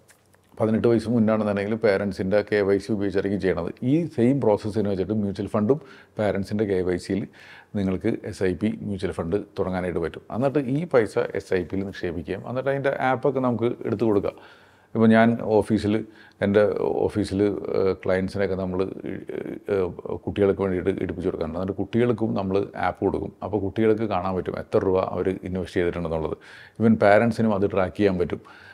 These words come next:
എത്ര രൂപ പിള്ളേരുടെ പേരിലുണ്ടെന്നുള്ളതിനെ കുറിച്ചിട്ട്. ഈ അക്കൗണ്ടിൽ ഇടുന്ന പൈസ അവർക്ക്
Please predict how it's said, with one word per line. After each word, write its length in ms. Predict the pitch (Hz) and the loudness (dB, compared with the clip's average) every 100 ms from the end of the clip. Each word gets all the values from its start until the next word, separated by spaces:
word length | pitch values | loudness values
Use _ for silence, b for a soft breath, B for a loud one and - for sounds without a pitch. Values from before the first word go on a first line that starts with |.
| B | B
എത്ര 220 | 113 - 104 | -2 4 6
രൂപ 240 | 98 98 | 6 4
പിള്ളേരുടെ 440 | - 101 95 95 | 0 0 2 4
പേരിലുണ്ടെന്നുള്ളതിനെ 720 | 92 92 90 87 87 85 85 82 | 2 2 0 -4 -2 -2 -2 -4
കുറിച്ചിട്ട്. 560 | 80 80 98 - _ _ _ _ _ _ _ - | -4 -6 -10 -14 _ _ _ _ _ _ _ -2
ഈ 340 | 120 156 175 - - - | 4 4 4 -2 -6 -4
അക്കൗണ്ടിൽ 380 | - 123 120 127 | 6 6 8 4
ഇടുന്ന 280 | 117 101 110 | 4 2 2
പൈസ 300 | 98 90 107 | 2 2 0
അവർക്ക് 320 | 104 101 | 0 0